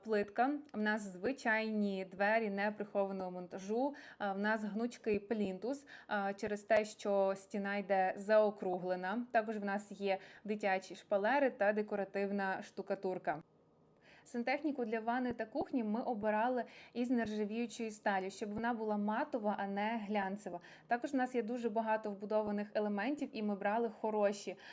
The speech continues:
а, бренди, надійні, такі як Нобелі та Гроє за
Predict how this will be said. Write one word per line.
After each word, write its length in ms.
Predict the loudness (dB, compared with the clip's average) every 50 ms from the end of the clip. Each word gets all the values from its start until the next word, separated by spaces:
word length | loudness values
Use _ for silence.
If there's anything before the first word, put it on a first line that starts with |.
| -16 -16 -16 -10
а, 300 | -6 -4 -2 0 0 -2
бренди, 540 | 0 2 2 4 4 4 2 2 4 2 2
надійні, 540 | 2 0 -2 -2 -2 0 0 2 2 2 0
такі 260 | 0 -4 -4 -2 0
як 220 | 0 0 -2 -2
Нобелі 440 | -2 -2 0 0 0 0 0 0 0
та 280 | 0 0 0 0 0 0 -2
Гроє 420 | -2 0 2 4 4 2 2 -2
за 400 | -2 -2 -2 0 0 2 2 0